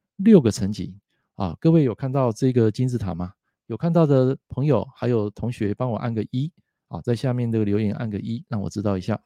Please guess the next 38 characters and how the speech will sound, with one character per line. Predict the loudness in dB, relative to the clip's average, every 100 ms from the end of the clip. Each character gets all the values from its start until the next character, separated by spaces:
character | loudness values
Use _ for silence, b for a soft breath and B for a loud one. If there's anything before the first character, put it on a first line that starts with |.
| b b b b b b
好， | -8
啊， | -2 2
你 | 4
会 | 4
说 | 4
，“老 | 2
师 | 2 0
啊， | 0
这 | 0
个 | -2
跟 | 0 0
痛 | 2 0
苦 | -2 -2
纠 | 0 0
结 | 2
有 | -2
什 | -2
么 | -4
关 | -4 -4
系 | -6
啊？” | -10 _
当 | -2
然 | 0
有 | 0 -2
啊， | -6 _ b b -10
<laughs> | -6 -6 -8 -18 -20 -20 -2
就 | -2
是 | 2
因 | 4 8
为 | 8
有， | 6
我 | 2
才 | -2 0
要 | 0
讲 | 0 -4 -2
这 | 0
一 | 0
个， | -2 -4